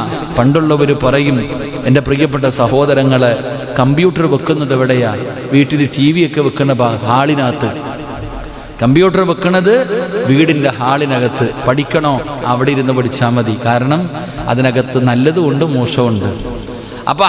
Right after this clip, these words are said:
ഹാളിൽ വെച്ച് കഴിഞ്ഞാൽ അവിടെ ഇരുന്നോണ്ട് എന്താ കാണുന്നതെന്ന് അവിടെ പോണവർക്ക് കാണാം. ഇന്നോ ബെഡ്റൂമിലാ വെച്ചിരിക്കണേ. ബെഡ്റൂമിൻ്റെ അകത്ത്. രണ്ട് ദിവസം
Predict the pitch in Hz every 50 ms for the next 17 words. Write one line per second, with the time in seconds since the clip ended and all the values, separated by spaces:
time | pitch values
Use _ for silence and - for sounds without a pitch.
0 | 156 170 175 185 202 220 233 254 254 254 240 220 - 247 233 226 214 208 208 220
1 | 208 196 202 208 214 214 202 214 214 202 190 185 196 196 214 214 196 196 180 185
2 | 190 202 202 196 196 190 185 196 214 196 165 165 170 185 196 170 160 170 175 190
3 | 190 196 190 196 196 185 170 165 160 151 175 170 180 160 156 156 165 180 190 202
4 | 202 185 165 - - - - - - 127 135 135 131 - 127 143 160 165 160 160
5 | 147 143 131 123 - - 135 117 113 - 120 110 107 95 - 98 107 113 - -
6 | 117 107 110 - 107 120 120 - - - 123 113 - - - - - - - -
7 | - - - - - - - 113 123 120 113 123 190 214 220 220 202 190 180 165
8 | 170 165 208 - 139 123 - - - - - 190 180 147 - 123 143 160 160 165
9 | 160 170 170 - 190